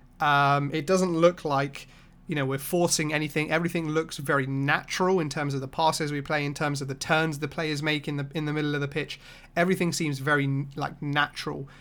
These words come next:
um, which just makes ev-, which just makes everything flow more easily,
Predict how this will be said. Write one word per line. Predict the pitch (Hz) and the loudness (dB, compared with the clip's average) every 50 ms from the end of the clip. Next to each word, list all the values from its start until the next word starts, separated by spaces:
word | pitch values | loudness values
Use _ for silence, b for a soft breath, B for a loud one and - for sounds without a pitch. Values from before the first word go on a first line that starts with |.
| B B B B - | B B B B 0
um, | 147 139 139 135 135 135 139 | 2 4 4 4 4 4 2
which | 156 165 156 - | -2 -2 0 0
just | 185 165 - | 0 2 4
makes | 180 175 165 - 185 | 2 2 2 2 0
ev-, | 170 165 | -2 0
which | 170 160 | -2 -2
just | 160 165 156 - | -2 -2 -2 0
makes | 185 165 151 - | -2 -2 -2 -2
everything | - 165 165 165 151 170 151 139 | -4 -2 -2 0 -2 -2 -4 -4
flow | - - - 160 151 156 160 160 | -6 -6 -2 0 2 2 2 2
more | 156 151 147 151 147 160 | 0 0 -2 0 0 0
easily, | 180 175 170 180 196 220 233 | 0 0 0 0 0 0 0